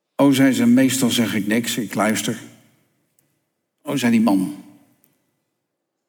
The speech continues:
"en wat zegt God dan tegen u als u luistert?" "Oh," zegt ze, "meestal niks.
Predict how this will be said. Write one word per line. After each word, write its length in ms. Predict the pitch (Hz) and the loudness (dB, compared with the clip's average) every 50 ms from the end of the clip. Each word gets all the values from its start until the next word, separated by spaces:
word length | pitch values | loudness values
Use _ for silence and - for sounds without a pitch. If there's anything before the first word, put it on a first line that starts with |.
| _ - | _ -2
"en 140 | - 147 | 0 2
wat 180 | 139 147 135 - | 2 2 2 0
zegt 220 | - - 120 107 | -2 -2 -2 -2
God 220 | - - 156 135 - | 0 0 0 2 2
dan 200 | 135 123 117 101 | 2 2 2 2
tegen 400 | - 123 120 110 104 120 139 156 | 2 2 0 0 0 0 0 2
u 220 | 147 226 269 - - - - - | 2 2 2 2 0 -4 -8 -6
als 200 | - - - - | -6 -4 -2 2
u 120 | 123 127 | 2 4
luistert?" 560 | 120 117 113 110 - - - 180 185 - - - - - - _ _ _ _ _ _ _ _ _ _ _ _ _ _ _ _ _ _ _ _ _ _ _ _ - | 4 2 2 0 -2 -2 -2 -2 -4 -4 -6 -14 -18 -20 -20 _ _ _ _ _ _ _ _ _ _ _ _ _ _ _ _ _ _ _ _ _ _ _ _ -2
"Oh," 140 | - 214 - | 0 2 2
zegt 260 | 143 156 135 127 - | 2 0 0 -2 -2
ze, 200 | - 143 120 104 101 - - - - _ _ _ | -2 -2 -2 -2 -4 -8 -14 -20 -20 _ _ _
"meestal 500 | - 151 147 143 135 135 - - 120 110 | 0 2 2 2 2 0 0 -2 0 2
niks. 480 | 104 113 131 156 - - - - - | 2 2 2 0 -2 -4 -8 -10 -10